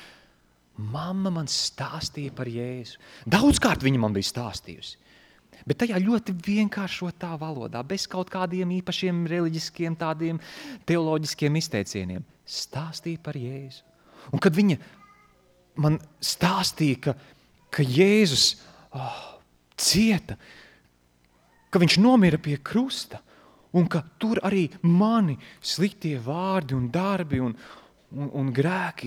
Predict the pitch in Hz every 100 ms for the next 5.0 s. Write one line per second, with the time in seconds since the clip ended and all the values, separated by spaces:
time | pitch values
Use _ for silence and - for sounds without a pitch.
0 | 123 - 151 202 151 127 - 120 - 135
1 | - - 151 - 208 180 156 151 202 180
2 | 139 131 127 190 220 - 95 - - -
3 | - - - - - _ - 233 - -
4 | - 226 - 156 170 135 202 - 123